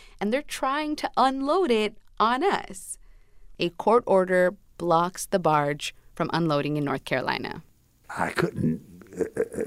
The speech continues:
Speaker 2: do anything more to try to force their hand, which was discussed, you know. We had a valid contract. But to try to force their hand would not have helped anybody.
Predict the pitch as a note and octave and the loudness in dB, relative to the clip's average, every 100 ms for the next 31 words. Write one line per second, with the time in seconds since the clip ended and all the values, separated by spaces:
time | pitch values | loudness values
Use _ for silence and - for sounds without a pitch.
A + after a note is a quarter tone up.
0 | D#3 D#3 - - - - - - - - | -2 2 4 4 2 0 -2 0 2 0
1 | - - - - - C#3+ - - E3+ E3+ | -2 -8 -12 -4 -2 0 -2 0 4 4
2 | - D3+ B2+ G2 A#2 F2+ - - D#3 - | 4 0 0 0 0 0 0 0 0 2
3 | F3 D#3+ G3 E3 - A3 - - - D#3+ | 2 2 2 0 2 0 0 -4 -4 -2
4 | - - D3+ - B2+ C#3+ C3 B2+ C#3+ - | 0 -4 -4 -2 0 2 2 0 0 0
5 | D3 C3+ A#2 D#3 C#3 G#2 - D#2 - _ | 0 -2 -2 -2 -2 -4 -8 -10 -12 _
6 | _ _ _ _ _ _ _ _ _ _ | _ _ _ _ _ _ _ _ _ _
7 | _ _ - - - G2+ - E3 C#3+ - | _ _ -6 -6 -4 -8 -2 2 2 2
8 | D#3+ C#3+ - - G2 - A#2 C3+ G3 F3+ | 4 4 4 2 2 2 0 0 0 0
9 | E3 E3 - - - - - - - D#3+ | 0 0 -2 0 -2 0 -2 -2 -2 -2
10 | - - - - - | -2 0 0 -2 -6